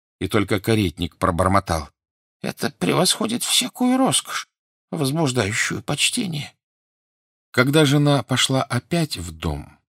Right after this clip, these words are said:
Марко, который, очевидно, уже не был больше в состоянии выдерживать волнение,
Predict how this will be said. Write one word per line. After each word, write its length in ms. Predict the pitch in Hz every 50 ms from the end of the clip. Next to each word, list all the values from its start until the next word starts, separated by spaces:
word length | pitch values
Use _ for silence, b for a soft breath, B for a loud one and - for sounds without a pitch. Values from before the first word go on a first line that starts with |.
| _ _ _ _ _ _ -
Марко, 680 | 139 156 170 175 160 - - - 80 - - - - _ _
который, 420 | - 104 - - 101 95 101 - -
очевидно, 460 | 92 - - 98 101 95 85 98 98
уже 320 | 98 90 87 101 101 90 -
не 200 | 156 180 170 117
был 180 | 87 92 87
больше 320 | 78 76 82 80 - - 80
в 60 | -
состоянии 680 | - 92 - - - 87 85 87 82 80 82 80 82
выдерживать 600 | 82 95 87 82 92 87 78 76 87 82 78 -
волнение, 560 | 78 90 104 139 165 165 156 147 143 135 127